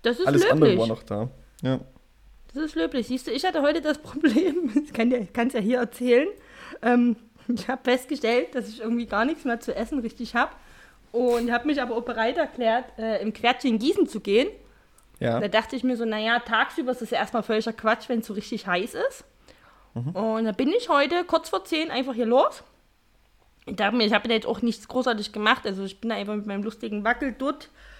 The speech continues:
Speaker 1: äh, so gut wie kein Make-up, Sonnenbrille. Dachte ich mir, „Na, es ist Sonntag, dich wird schon keiner sehen.“ Sonnenbrille ist auf, los und dachte mir so, „Hm, ich hab da noch so einen Salatkopf im <laughs> Kühlschrank gesehen.“ Da so ein Spaß, was schön am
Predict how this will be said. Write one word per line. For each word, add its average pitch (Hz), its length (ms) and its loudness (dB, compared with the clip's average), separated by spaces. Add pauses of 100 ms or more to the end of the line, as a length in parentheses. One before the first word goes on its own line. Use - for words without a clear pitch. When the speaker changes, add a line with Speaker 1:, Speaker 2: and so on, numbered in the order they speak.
(280)
Speaker 1:
äh, 226 720 6
so 220 100 -2
gut 233 160 0
wie 262 120 0
kein 233 200 2
Make-up, 269 400 6
Sonnenbrille. 269 320 2
Dachte 208 180 0
ich - 40 -14
mir, 233 80 0
„Na, 208 100 -2
es 202 140 -8
ist 202 80 -18
Sonntag, 220 320 -4
dich - 160 -8
wird 208 140 -10
schon 233 100 -4
keiner 196 260 -4
sehen.“ 233 260 0 (800)
Sonnenbrille 226 360 0
ist 208 120 -6
auf, 233 220 0
los 262 300 2
und 277 120 -2
dachte 247 280 -2
mir 269 140 0
so, 247 200 -4 (320)
„Hm, 226 440 2 (320)
ich - 80 -18
hab - 120 -8
da 285 80 0
noch 240 140 0
so - 100 -6
einen 196 100 0
Salatkopf 185 640 0
im 370 120 0
<laughs> - 0 -
Kühlschrank 330 640 6
gesehen.“ 302 680 6 (340)
Da 240 80 0 (260)
so 427 140 -2 (160)
ein - 60 -4
Spaß, 440 420 2 (220)
was 415 240 -2
schön - 200 -4
am 392 60 -2